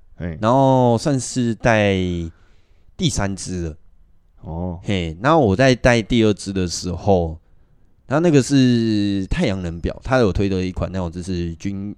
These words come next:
Speaker 2: 那个什么，就是野外户外求生，然后的太阳能手表。然后它那个时候第一，
Speaker 1: 对。
Speaker 2: 这一，我现在戴第二代，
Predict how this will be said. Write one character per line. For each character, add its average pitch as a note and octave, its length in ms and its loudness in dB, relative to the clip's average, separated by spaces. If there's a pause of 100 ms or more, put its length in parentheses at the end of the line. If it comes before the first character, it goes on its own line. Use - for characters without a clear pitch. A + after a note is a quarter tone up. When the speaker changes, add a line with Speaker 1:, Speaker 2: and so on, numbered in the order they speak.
Speaker 2:
那 A#2+ 100 -2
个 G2+ 120 -2
什 E2+ 80 -8
么， D#2 220 -10
就 G2+ 120 -6
是 F#2 300 -4
野 F#2 180 -6
外 A2 300 2
户 - 580 -8
外 B2 140 4
求 F#2 200 -2
生， F2 320 -4
然 F2 120 -8
后 F#2 80 -2
的 F2+ 100 -6
太 F#2+ 140 -6
阳 E2+ 160 -8
能 D#2+ 180 -12
手 - 140 -12 (120)
表。 - 160 -8 (480)
然 A2+ 120 2
后 A#2+ 40 4
它 B2+ 100 2
那 C#3+ 120 2
个 A#2+ 140 8
时 A2 80 0
候 A2 80 4
第 A#2 200 2
一， A2+ 40 -2
Speaker 1:
对。 - 60 -16 (140)
Speaker 2:
这 D3+ 140 2
一， C#3+ 260 2
我 G2 140 2
现 D3 100 0
在 C#3+ 80 6
戴 C#3 160 6
第 A2+ 220 2
二 G2+ 140 2
代， F2 240 -2